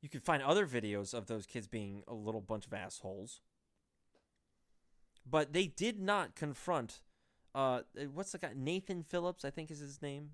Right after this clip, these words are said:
They didn't confront him. They didn't harangue him. Nathan Phillips went up to them, and he would s-, claim, "I was an Army Ranger."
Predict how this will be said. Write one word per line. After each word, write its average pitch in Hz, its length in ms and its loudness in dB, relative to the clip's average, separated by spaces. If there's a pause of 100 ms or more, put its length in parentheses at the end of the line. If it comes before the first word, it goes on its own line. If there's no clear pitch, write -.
(120)
They 139 100 2
didn't 240 240 -4
confront 175 520 2
him. 175 320 0
They 147 100 2
didn't 151 200 -6
harangue 139 440 2
him. 127 260 -2
Nathan 190 320 -2
Phillips 170 340 -2
went 147 240 -4
up 147 200 -2
to 135 100 -8
them, 127 380 0 (320)
and 160 160 2
he 233 320 0
would 190 220 2
s-, - 200 -10
claim, 254 600 0 (280)
"I 113 180 2
was 117 200 0
an 104 100 -6
Army 113 380 -2
Ranger." 110 500 -6